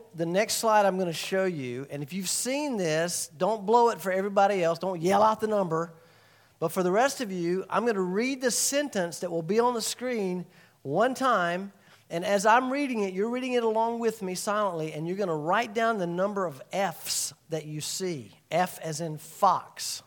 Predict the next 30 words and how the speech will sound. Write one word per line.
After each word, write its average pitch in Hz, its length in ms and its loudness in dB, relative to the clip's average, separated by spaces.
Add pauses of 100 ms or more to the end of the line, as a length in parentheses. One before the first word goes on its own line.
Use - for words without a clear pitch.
(220)
Ready? 190 320 -2 (960)
Here 175 160 -2
we 185 80 0
go. 143 260 2 (1120)
Finished 226 380 0
files 190 520 2
are 170 60 0
the 151 100 -2
result 147 600 -2
of 131 120 -10
years 190 460 -2
of 147 100 -8
scientific 190 600 -4
study 180 560 -4
combined 175 580 -2
with 135 140 -12
the 131 100 -12
experience 190 720 -4
of 135 180 -10
years. 151 680 -4 (800)
Write 156 160 4
down 170 160 2
the 170 40 0
number 170 220 2
of 147 100 0
Fs. 170 560 -2 (360)
You 131 80 -10
have 123 100 -6
five 143 260 -2
seconds. - 560 -6